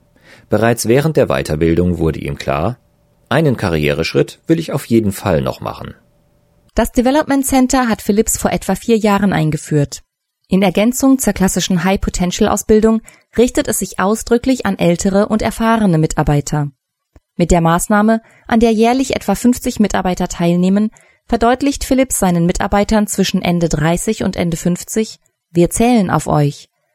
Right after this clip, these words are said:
Speaker 2: So gilt bei Philips unter anderem die Devise: „Zwischen dem fünfundfünfzigsten und dem fünfundsechzigsten Lebensjahr liegen noch zehn Jahre. Das ist genug Zeit, um noch zweimal eine neue Aufgabe anzupacken.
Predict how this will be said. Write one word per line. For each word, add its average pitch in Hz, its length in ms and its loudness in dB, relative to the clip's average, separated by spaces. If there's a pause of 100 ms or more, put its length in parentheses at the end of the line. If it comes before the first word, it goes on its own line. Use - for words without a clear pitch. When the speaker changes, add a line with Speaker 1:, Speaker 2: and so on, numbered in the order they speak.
(340)
Speaker 2:
So - 120 -2
gilt 277 300 2
bei 214 100 0
Philips 240 360 0
unter 180 260 0
anderem 208 320 0
die 196 100 -2
Devise: 190 600 2 (440)
„Zwischen 285 320 -4
dem 311 160 0
fünfundfünfzigsten 254 1040 0
und 175 220 -2
dem 160 100 0
fünfundsechzigsten 190 800 -2
Lebensjahr 196 600 0 (240)
liegen 269 240 2
noch 190 160 0
zehn 175 320 0
Jahre. 170 480 0 (520)
Das - 140 -2
ist - 160 -2
genug 190 340 2
Zeit, 262 360 -2 (260)
um 247 140 2
noch 247 120 2
zweimal 262 640 0
eine 160 200 0
neue 165 340 2
Aufgabe 208 420 0
anzupacken. 160 680 -4